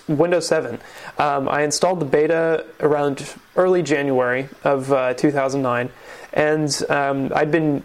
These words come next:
I'd used it all through the R C and, uh, finally got the, um, the release to manufacturer and the final version,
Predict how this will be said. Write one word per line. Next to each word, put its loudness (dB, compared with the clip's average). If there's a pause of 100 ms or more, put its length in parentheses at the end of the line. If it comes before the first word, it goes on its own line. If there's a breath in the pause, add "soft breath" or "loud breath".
I'd 0
used 2
it 2
all 0
through 2
the 2
R 0
C 0
and, 0
uh, 0
finally 0
got -2
the, 0
um, -6
the 2 (240)
release 0
to -2
manufacturer 0
and -4
the -6
final 0
version, -2